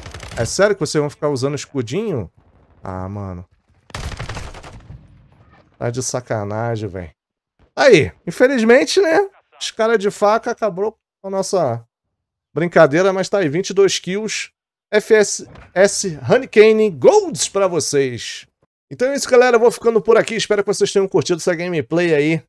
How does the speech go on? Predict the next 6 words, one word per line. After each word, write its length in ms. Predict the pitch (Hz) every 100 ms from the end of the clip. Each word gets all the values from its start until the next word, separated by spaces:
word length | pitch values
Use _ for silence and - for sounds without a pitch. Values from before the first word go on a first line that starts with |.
| _ _ _
da 140 | 123
F 280 | 139 147 -
S 480 | 143 151 - - - -
S 320 | 147 147 -
S 260 | 147 143 135
Honeycane. 800 | 143 143 - 139 151 151 156